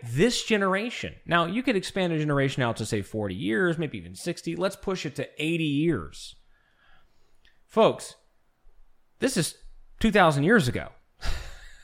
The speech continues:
Okay? Many generations are long gone. Now, some people will say, "No, when he says this generation, he's, he means the generation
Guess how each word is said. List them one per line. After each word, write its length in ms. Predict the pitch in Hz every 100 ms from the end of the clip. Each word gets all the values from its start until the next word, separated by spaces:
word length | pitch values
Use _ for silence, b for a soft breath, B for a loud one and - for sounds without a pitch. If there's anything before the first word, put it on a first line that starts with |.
| -
Okay? 600 | 190 - 180 170 208 - -
Many 520 | 190 131 175 269 262
generations 600 | 202 208 190 175 175 151
are 80 | 120
long 440 | 113 131 143 135
gone. 400 | 131 123 90 80 B B B B -
Now, 80 |
some 220 | 147 233 240
people 180 | 220
will 140 | 196 170
say, 380 | 175 156 143 139 B B B B B B -
"No, 200 | 185 160
when 140 | 139
he 40 | 151
says 360 | - 151 113
this 260 | 110 160 -
generation, 760 | 151 147 131 135 147 170 170 - B B B
he's, 420 | - 165 190 180
he 200 | - 151
means 460 | 180 170 151 113 113
the 100 | 135
generation 1040 | 117 117 151 165 151 147 151 - 131 123